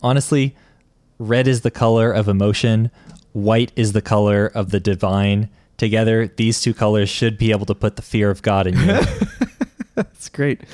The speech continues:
Speaker 2: I mean, yeah, and it's, it's honestly, it's the same thing with red too, though. Like, red is, like, a lot of artifact destruction,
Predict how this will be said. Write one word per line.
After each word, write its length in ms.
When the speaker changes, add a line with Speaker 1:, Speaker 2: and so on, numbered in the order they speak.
Speaker 2:
I 100
mean, 160
yeah, 280
and 200
it's, 300
it's 180
honestly, 380
it's 100
the 60
same 240
thing 200
with 160
red 220
too, 180
though. 200
Like, 220
red 200
is, 160
like, 240
a 80
lot 320
of 320
artifact 480
destruction, 680